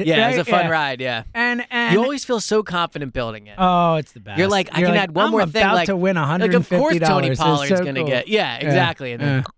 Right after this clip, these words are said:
Speaker 2: And then
Speaker 1: man,
Speaker 2: you're done.
Speaker 1: all-time regret is this morning,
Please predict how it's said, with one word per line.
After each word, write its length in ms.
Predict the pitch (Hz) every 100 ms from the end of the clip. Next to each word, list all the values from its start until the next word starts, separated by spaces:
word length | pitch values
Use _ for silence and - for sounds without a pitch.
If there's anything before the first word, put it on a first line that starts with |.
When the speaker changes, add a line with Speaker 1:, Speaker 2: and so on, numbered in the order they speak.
| _ _ _ -
Speaker 2:
And 160 | 135
then 240 | 139 139 120
Speaker 1:
man, 160 | 156 151
Speaker 2:
you're 80 | 139
done. 100 | 151
Speaker 1:
all-time 580 | 190 208 202 165 143 120 _ _
regret 520 | 131 120 143 120 110 _ _ _
is 440 | - 139 131 127 117
this 240 | 123 -
morning, 500 | 160 156 135 127